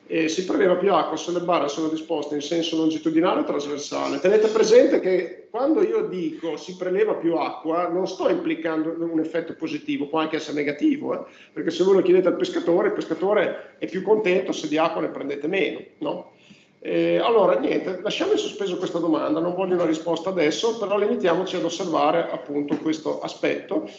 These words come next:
e cercate anche di memorizzare come è fatta una griglia, quindi ha delle barre, ha dei vuoti e è caratterizzata certamente da una dimensione sia trasversale che, eh, longitudinale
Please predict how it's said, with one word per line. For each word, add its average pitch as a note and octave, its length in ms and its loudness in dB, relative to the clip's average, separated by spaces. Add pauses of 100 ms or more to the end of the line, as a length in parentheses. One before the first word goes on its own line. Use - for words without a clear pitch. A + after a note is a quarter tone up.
(180)
e G3+ 160 0
cercate G#3+ 420 2
anche G3 220 2
di F#3 80 2
memorizzare F3+ 580 2
come E3 160 -2
è D#3+ 60 -4
fatta D3+ 240 -2
una E3+ 100 2
griglia, E3 400 2
quindi E3+ 340 4
ha E3 120 6
delle F3 180 2
barre, G3+ 500 4
ha D3+ 120 2
dei F3+ 160 0
vuoti D#3+ 960 -4
e G3+ 340 4
è E3 160 0
caratterizzata F#3+ 720 0
certamente F3 580 -4
da D#3+ 120 -2
una D#3 140 0
dimensione D#3+ 840 -2 (320)
sia G#3 240 0
trasversale D#3 880 0
che, - 460 -4 (200)
eh, D3 160 -6
longitudinale D#3 1000 0